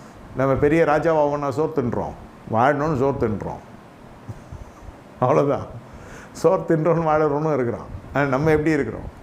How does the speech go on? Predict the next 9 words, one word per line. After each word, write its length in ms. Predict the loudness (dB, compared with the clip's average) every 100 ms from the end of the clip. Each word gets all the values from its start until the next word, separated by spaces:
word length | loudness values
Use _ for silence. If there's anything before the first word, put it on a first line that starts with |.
| -18 -4
அந்த 180 | 0 2
மாதிரி 220 | 4 2
தான். 140 | 0 -6 -14 -16 -16 -16 -16 -16 -16 -18 -20 -20 -18 -18 -16 -12 -12 -12 -14 -16 -6
இந்த 160 | 2 4
எண்ணம் 500 | 4 4 4 2 2
உங்கள் 260 | 0 2
இருதயத்தின் 480 | 2 2 2 -2 0
ஆழத்திலிருந்தே 760 | 0 2 2 2 -2 0 0 2 2
வரணும். 340 | 0 0 -2